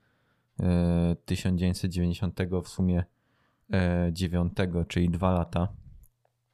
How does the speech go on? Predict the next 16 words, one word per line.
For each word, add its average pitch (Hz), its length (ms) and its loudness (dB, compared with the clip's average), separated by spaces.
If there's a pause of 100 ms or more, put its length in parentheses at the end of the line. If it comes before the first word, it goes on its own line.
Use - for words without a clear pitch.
(600)
To 104 80 -2
nadal 95 380 2
nie 101 220 2
tyle, 92 300 0
co, 90 680 0 (500)
e, 92 300 0
album 95 360 2
Systemowe 92 580 -2
Down, 95 240 0
na 90 100 2
który 87 260 -4
czekamy 90 380 -2
już 85 120 -2
prawie 87 320 -2
dwadzieścia. 85 600 -2 (1300)
E, 95 460 2